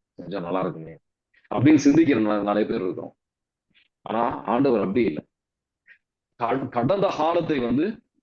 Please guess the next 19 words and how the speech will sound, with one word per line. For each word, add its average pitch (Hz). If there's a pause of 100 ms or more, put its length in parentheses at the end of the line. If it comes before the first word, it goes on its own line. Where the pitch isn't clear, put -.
(200)
ஒரு 110
சாட்சியாக 170
மாற்றுகின்றார். 110
அது 113
எல்லாமே 208
நல்லதுக்காக 170
மாற்றுகின்றவர். 98 (1600)
உடைந்த 196 (160)
தருணங்கள் 139
எல்லாம் 139 (300)
நமக்கு 120 (120)
இதெல்லாம் 180
ஆண்டவர் 156
நல்லதுக்காக 135
மாற்றிருக்கின்றார் 107 (680)
அப்படின்னு 117
விசுவாசத்துக்கு 131
கொண்டு 107
வருகின்றவர். -